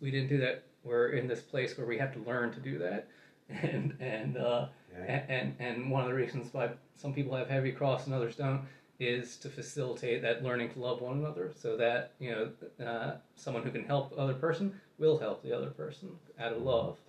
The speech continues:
Speaker 1: And, and, you know, if, uh, uh, and there, there's something related to that that I think is, is, is part of it. Another thing is, um, uh, you know, hu-, uh, hu-, humility. Um,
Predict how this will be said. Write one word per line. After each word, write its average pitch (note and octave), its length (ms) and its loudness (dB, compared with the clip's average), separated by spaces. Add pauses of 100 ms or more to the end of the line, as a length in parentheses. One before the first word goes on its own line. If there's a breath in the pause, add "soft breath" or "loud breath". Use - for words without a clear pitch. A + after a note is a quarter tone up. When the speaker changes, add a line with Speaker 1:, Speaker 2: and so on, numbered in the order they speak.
(300 soft breath)
Speaker 1:
And, A2+ 400 -6
and, A#2+ 480 -4
you D3 80 2
know, G#2+ 180 -2
if, A2 140 -2 (760)
uh, C#3 40 -6
uh, B2+ 420 0 (1300 soft breath)
and B2+ 180 -10
there, B2 180 -2
there's B2 320 2
something C#3+ 400 2
related C3 460 4
to B2 80 -2
that A#2 360 4
that G#2+ 100 0
I G#2+ 100 0
think A2+ 280 -6
is, A#2+ 400 -6 (120)
is, A#2+ 240 -8 (200)
is A#2+ 160 -8
part A2+ 300 0
of A#2 80 -10
it. C3 180 -6
Another C3+ 280 4
thing B2+ 320 2
is, A#2+ 240 -2
um, B2+ 460 -2 (600)
uh, A#2 480 -2 (120)
you C#3 200 2
know, A#2 100 4
hu-, - 280 -8
uh, A2 220 2
hu-, C3+ 80 -4 (320)
humility. B2+ 880 -2 (160)
Um, A#2 500 -6